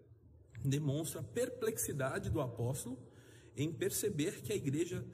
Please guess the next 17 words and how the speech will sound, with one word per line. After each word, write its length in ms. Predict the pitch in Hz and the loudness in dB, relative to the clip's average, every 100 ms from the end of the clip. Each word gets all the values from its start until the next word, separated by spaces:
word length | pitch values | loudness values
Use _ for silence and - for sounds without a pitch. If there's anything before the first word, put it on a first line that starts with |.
| - - - | -14 -18 2
tão 280 | - 262 330 | 8 10 8
depressa 600 | 285 269 - 160 190 - | 6 4 4 0 2 2
estava 320 | 214 - 190 | 0 0 0
se 140 | 196 151 | -2 -4
desviando 960 | 160 247 277 302 285 165 185 240 330 - - | 0 0 2 2 4 4 2 2 0 -2 -6
daquele 500 | 214 - 220 240 269 285 | -6 -4 -4 0 2 4
ensino 540 | 262 - 202 220 277 | 4 2 0 -2 -2
que 100 | - | -2
ela 120 | 285 | -2
havia 220 | 240 208 | -2 -2
recebido. 600 | 233 262 330 269 254 240 113 - - | 0 0 0 -2 -2 0 -2 -6 -10
E 80 | 180 | -6
mais 360 | 185 262 330 240 | -2 2 2 0
do 100 | 185 | -2
que 140 | 135 | 0
isso, 280 | 165 220 - - - - - - - - | 0 -2 -6 -14 -20 -18 -20 -20 -20 -4
da, 200 | 135 | -2